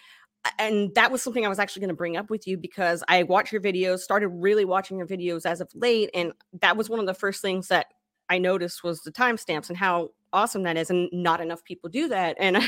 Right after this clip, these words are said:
<laughs> you know, if, especially if you don't have a lot of time and you're just kinda on the go, it's, you know, if you have to, um, but I, I, you know, I watch 'em all, so it's okay. Um, <laughs> but, um, so the importance of that and doing it that way,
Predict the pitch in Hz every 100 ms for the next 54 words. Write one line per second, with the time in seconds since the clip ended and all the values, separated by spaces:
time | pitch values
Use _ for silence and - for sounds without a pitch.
0 | 208 202 233 233 240 262 226 240 - 285
1 | 302 277 254 262 - 202 202 208 - -
2 | _ _ _ _ 185 190 202 208 - 202
3 | 185 220 220 190 196 185 185 208 196 180
4 | 185 151 175 170 202 247 _ _ - -
5 | - - _ _ - 226 208 233 175 208
6 | 202 262 - 202 247 262 _ 196 202 185
7 | 185 175 - 175 170 160 180 196 151 160
8 | - - - - 185 - - _ _ _
9 | _ - - - 208 208 208 226 - 240
10 | 240 233 - - 330 262 262 226 - _
11 | - 320 285 294 277 349 311 262 196 202
12 | 208 208 208 220 196 196 - 202 202 196
13 | - 185 175 170